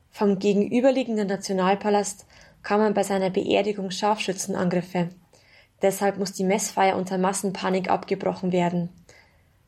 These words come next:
Der Tag endet mit mehr als dreißig Toten und ungezählten Verletzten. Der Mord an Romero lässt den Bürgerkrieg in El Salvador wieder aufflammen, welcher mehr als fünfundsiebzigtausend Todesopfer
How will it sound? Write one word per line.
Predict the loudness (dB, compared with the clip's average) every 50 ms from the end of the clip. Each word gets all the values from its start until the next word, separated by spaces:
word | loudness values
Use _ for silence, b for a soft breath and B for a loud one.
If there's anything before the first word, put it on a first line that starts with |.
| _ -2
Der | -2 -2
Tag | 0 0 2 2 2 2 0 -2
endet | -2 0 0 -2 -2 -2
mit | -6 -4 0
mehr | 2 4 4 4 4
als | 0 -2 -2 -4
dreißig | -2 0 2 2 0 -2 -6 -10 -10
Toten | -6 -4 -4 -4 -2 -2 -4 -4 -4 -2
und | -2 -2 -2 -2 0
ungezählten | 0 0 2 0 0 -2 0 -2 -2 -2 -2 -4
Verletzten. | -2 0 0 0 0 -2 -4 -8 -6 -6 -6 -6 -8 -14 -20 _ _ B B B B B B B B B B B B B _ 0
Der | 0 2 2 2
Mord | 4 4 6 6 6 4 2
an | 2 0 0
Romero | 0 0 2 2 4 4 2 2 2
lässt | 2 2 0 0 -4
den | -4 -4 -2
Bürgerkrieg | 0 2 2 2 0 2 0 -2 0 0
in | 0 0
El | 0 0
Salvador | 0 2 0 2 2 2 0 2 2 2
wieder | 4 4 4 4 4 2
aufflammen, | 2 2 -2 -6 -6 -4 -2 -2 -2 -2 -2 -6 -8 B B B B B B B B B B B _
welcher | -2 -2 0 0 0
mehr | 2 2 4 4 2 2
als | 0 -2 -4 -6
fünfundsiebzigtausend | -6 -4 -4 -4 -4 -4 -6 -4 -4 -6 -8 -6 -6 -6 -6 -6 -4 -2 0 0 0 0 -2 -4 -4
Todesopfer | -6 -4 -2 -2 -2 -2 -2 -4 -4 -4 -4 -4 -2 -2 -4